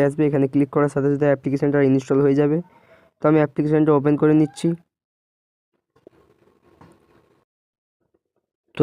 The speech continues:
অ্যাপ্লিকেশনটা ওপেন হওয়ার সাথে সাথে তোমাদের সামনে ঠিক এরকম একটা ইন্টারফেস খুলে আসবে। তো এখানে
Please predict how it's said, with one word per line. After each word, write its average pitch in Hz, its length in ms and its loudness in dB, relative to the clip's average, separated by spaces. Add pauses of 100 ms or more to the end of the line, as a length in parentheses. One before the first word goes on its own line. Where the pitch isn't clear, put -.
অ্যাপ্লিকেশনটা 151 680 2
ওপেন 156 180 0
হওয়ার 156 180 0
সাথে 147 220 2
সাথে 160 160 0 (100)
তোমাদের 147 340 4
সামনে 151 200 4 (100)
ঠিক 151 120 2 (180)
এরকম 135 320 4
একটা - 180 0
ইন্টারফেস 147 360 2 (100)
খুলে 151 260 6
আসবে। 143 220 -2 (2250)
তো 156 40 2 (140)
এখানে 156 240 2